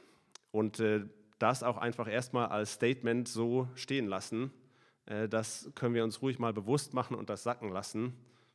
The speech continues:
Jesus weint. Jesus weint. Und die Situation, in der das hier passiert, äh, die geschildert wird, ist, äh, dass sein guter Freund Lazarus, äh, krank geworden ist. Jesus war irgendwo anders unterwegs, bekommt das dann,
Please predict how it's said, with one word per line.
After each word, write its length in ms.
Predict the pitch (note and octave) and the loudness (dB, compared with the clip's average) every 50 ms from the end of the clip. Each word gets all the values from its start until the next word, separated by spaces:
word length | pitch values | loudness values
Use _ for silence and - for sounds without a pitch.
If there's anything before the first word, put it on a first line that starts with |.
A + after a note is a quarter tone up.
| _ _ _ | _ _ _
Jesus 460 | - G2 A2 B2+ B2+ B2 B2+ B2+ - G#2+ | -4 0 2 2 4 2 0 -2 0 0
weint. 420 | G2 F#2 E2 D#2+ D#2 - - - - _ - - _ _ _ _ _ _ _ _ _ _ _ _ _ _ _ _ _ _ _ _ _ _ _ _ _ _ | 0 0 0 -2 -6 -8 -12 -20 -20 _ -20 -20 _ _ _ _ _ _ _ _ _ _ _ _ _ _ _ _ _ _ _ _ _ _ _ _ _ _
Jesus 340 | - - G#2 G#2 G2 - - | -6 -6 -4 -4 -4 -6 -6
weint. 420 | - D#2+ D2+ D#2 - - - - _ _ _ _ _ _ _ _ _ _ _ _ _ _ _ _ _ _ _ _ _ _ _ _ _ _ _ _ _ _ _ _ _ _ _ _ _ - - - - - - - - _ _ _ | -6 -4 -4 -6 -10 -14 -18 -20 _ _ _ _ _ _ _ _ _ _ _ _ _ _ _ _ _ _ _ _ _ _ _ _ _ _ _ _ _ _ _ _ _ _ _ _ _ -20 -20 -20 -20 -20 -20 -20 -20 _ _ _
Und 120 | - A#2 A#2+ | 6 8 8
die 80 | C3 | 8
Situation, 480 | B2+ C3+ B2+ C3 B2 B2 - D3+ D#3 D#3+ | 8 8 8 6 6 6 6 8 10 10
in 80 | C#3+ | 10
der 100 | B2 B2+ | 10 10
das 140 | B2+ B2 B2 | 8 8 6
hier 120 | - C3+ B2+ | 6 6 10
passiert, 540 | - A#2+ - - - D#3 E3+ F3+ F3 - | 10 10 8 8 8 10 10 10 10 8
äh, 180 | - B2 B2 A#2+ | 2 4 6 6
die 120 | A#2 A#2+ | 6 6
geschildert 440 | A2+ A#2 - - D#3+ D#3+ D#3 C3+ A#2+ | 6 6 6 8 8 8 8 8 8
wird, 200 | B2 D3 D3+ D3 | 8 6 6 6
ist, 320 | - - C3 C#3 - - - | 4 2 2 2 2 0 2
äh, 120 | - B2 | 2 4
dass 200 | A#2+ B2+ A#2+ - | 4 4 4 4
sein 160 | B2 A#2 A#2 | 4 4 4
guter 200 | A2+ D3 D3 C#3+ | 4 6 6 6
Freund 280 | B2+ - - B2 A2+ G2+ | 6 6 6 6 6 8
Lazarus, 680 | G#2+ A#2+ D3 - - E3 C3 C3+ C#3+ D3+ C#3+ - - - | 8 6 6 6 4 2 4 6 6 4 4 2 -4 -4
äh, 280 | - - A2+ A2 A2 | 0 2 4 4 2
krank 400 | G#2+ - - - G#2+ A#2+ E3 E3+ | 0 0 2 4 6 8 8 8
geworden 380 | - D#3+ C#3 D3+ D3+ D3+ C#3+ D3+ | 6 6 6 8 8 8 8 6
ist. 360 | A2 C3+ D3 D#3 D3 - - | 4 4 4 4 2 0 0
Jesus 300 | - C3 C3 B2 B2+ B2+ | 2 4 4 4 2 2
war 120 | B2+ B2 A#2 | 4 4 4
irgendwo 240 | A#2+ B2 A#2 A2+ A#2 | 4 4 2 2 2
anders 280 | - A#2 A#2 A#2 A2 | 2 4 2 2 2
unterwegs, 640 | - A2 F#2 G#2 G2 G2+ C3 D3+ E3+ E3 D#3 - - | 0 -2 0 0 2 6 8 10 10 8 8 4 0
bekommt 340 | - C3 G#2+ - B2+ A#2+ A2+ | 0 0 2 2 2 4 2
das 120 | A2 - | 2 2
dann, 300 | - A#2+ A2 A#2 G#2+ G#2+ | 4 6 6 8 6 6